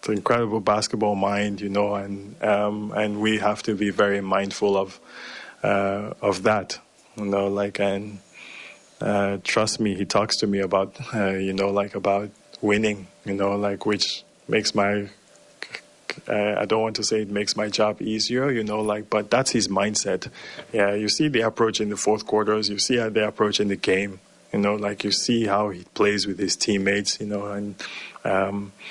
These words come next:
winning plays. Um, but, um,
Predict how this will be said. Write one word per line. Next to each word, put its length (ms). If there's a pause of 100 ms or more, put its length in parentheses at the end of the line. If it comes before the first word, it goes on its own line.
(360)
winning 380
plays. 580 (640)
Um, 480 (800)
but, 180 (600)
um, 580